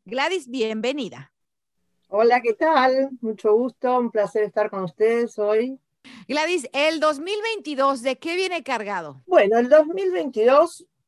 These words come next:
Speaker 2: sumando los tres dígitos del año, nos da el número seis, ¿sí? El número seis es el, el, el número del amor, del amor incondicional, ¿sí? Un número muy, muy elevado, un número, eh,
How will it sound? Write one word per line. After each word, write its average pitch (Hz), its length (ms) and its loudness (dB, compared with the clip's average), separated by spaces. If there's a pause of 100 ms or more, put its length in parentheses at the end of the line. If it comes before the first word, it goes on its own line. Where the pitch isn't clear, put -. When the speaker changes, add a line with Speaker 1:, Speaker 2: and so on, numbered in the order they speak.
(160)
Speaker 2:
sumando 214 520 2
los 196 160 0
tres 214 200 0
dígitos 214 460 -2
del 262 140 -2
año, 330 360 -6
nos 233 140 -2
da 202 460 -2 (100)
el 185 100 -8
número 196 280 -2
seis, 151 500 -2
¿sí? 247 340 -8 (440)
El 202 100 -6
número 269 240 0
seis 269 300 -2
es 240 100 -10
el, 185 540 -2 (100)
el, 165 560 -8 (300)
el 185 160 -4
número 240 360 2
del 170 200 2
amor, 175 560 2 (200)
del 165 180 -2
amor 180 280 -2
incondicional, 165 1200 -4
¿sí? 190 420 -8 (460)
Un 185 140 -8
número 196 320 0
muy, 226 420 0
muy 214 300 0
elevado, 190 580 4
un 196 180 -10
número, 220 460 0 (340)
eh, 165 760 0